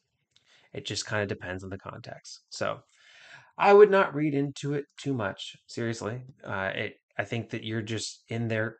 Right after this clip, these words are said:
realm of context that is the con-, that is the group of people that doesn't get the super formatted email. But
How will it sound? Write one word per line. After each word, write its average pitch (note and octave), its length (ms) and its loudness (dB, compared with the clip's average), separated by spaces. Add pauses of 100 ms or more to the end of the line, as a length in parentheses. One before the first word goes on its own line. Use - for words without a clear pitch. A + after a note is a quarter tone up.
realm G#2 180 -4
of G2+ 140 -6
context - 840 -4 (320)
that A2+ 300 0 (120)
is A2 220 -4
the A#2 100 -2
con-, A2 440 -2
that A2 120 -4
is A2 140 -6
the A#2 80 -2
group A#2 160 0
of A2+ 80 -8
people A#2 160 -4
that A#2 100 0
doesn't B2 280 0
get F#2 160 -6 (140)
the F2+ 440 -4
super - 300 -10
formatted F#2+ 440 -6
email. G2 400 -10
But G#2 200 -4